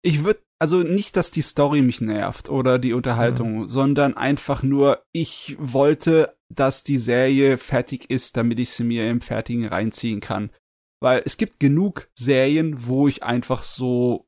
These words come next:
Speaker 1: weiter gucken kann, ne, wöchentlich, das hab ich null Probleme. Bei T-, Attack on Titan ist es einfach anstrengend für mich, das ohne irgendeinen Zusammenhang zu haben, weil es ist ja nicht so, dass das Ding an einem bestimmten Punkt mal irgendwie,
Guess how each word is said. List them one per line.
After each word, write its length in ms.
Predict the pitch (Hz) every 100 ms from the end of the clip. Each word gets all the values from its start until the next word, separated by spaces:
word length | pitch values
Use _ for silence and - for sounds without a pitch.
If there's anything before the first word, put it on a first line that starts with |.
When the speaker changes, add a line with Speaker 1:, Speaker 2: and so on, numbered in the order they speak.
| -
Speaker 1:
weiter 480 | 113 110 113 123 110
gucken 300 | - - 120
kann, 340 | 117 120 120 -
ne, 340 | 120 127 131 120
wöchentlich, 600 | 127 135 127 127 123 -
das 160 | 113
hab 100 | 135
ich 100 | 120
null 340 | 127 135 147 147
Probleme. 500 | - 120 117 131 135 - - _ -
Bei 120 | 147
T-, 140 | - 156
Attack 240 | 170 170
on 100 | 151
Titan 320 | 143 139 143
ist 100 | 135
es 100 | -
einfach 360 | 113 127 - -
anstrengend 720 | 117 120 - - 113 104 -
für 140 | - 113
mich, 480 | 113 120 - - _ _ -
das 280 | 117 - -
ohne 380 | 143 131 143 135 143
irgendeinen 760 | 135 120 - 113 117 113 95
Zusammenhang 540 | - 120 117 123 117
zu 100 | - 120
haben, 240 | 113 120 - - -
weil 140 | 147
es 80 | 151
ist 100 | 151
ja 80 | 175
nicht 140 | 180
so, 160 | - 175
dass 160 | 160 -
das 180 | 160
Ding 260 | - 175 170 -
an 160 | 147
einem 100 | 156
bestimmten 560 | 135 - 180 175 165 151
Punkt 340 | 170 175 -
mal 240 | 147 143 131
irgendwie, 680 | 151 147 131 131 139 135